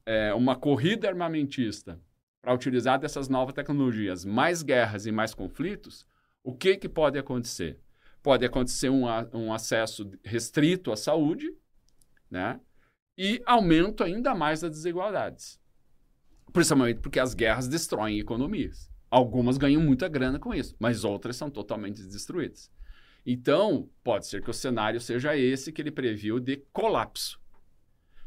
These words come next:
E, por último, ele fala do cenário da transformação. Quais são os passos que podem levar à transformação?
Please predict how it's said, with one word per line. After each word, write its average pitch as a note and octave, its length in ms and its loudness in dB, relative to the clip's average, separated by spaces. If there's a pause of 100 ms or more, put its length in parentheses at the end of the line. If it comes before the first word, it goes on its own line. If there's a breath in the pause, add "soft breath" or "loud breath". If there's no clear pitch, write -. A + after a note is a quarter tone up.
(100)
E, A3+ 120 -2
por C4 320 2
último, G#3 500 0
ele C#3+ 160 2
fala D#3 380 0
do D#3 160 -16
cenário D#3+ 440 -2
da E3 120 -2
transformação. F#3 1080 -2 (100)
Quais D#3 220 -2
são G3+ 220 -2
os - 160 -2
passos G3+ 560 2
que F#3+ 100 -6
podem E3 320 -2
levar C#3+ 400 0
à D3 60 -2
transformação? C#3+ 880 -6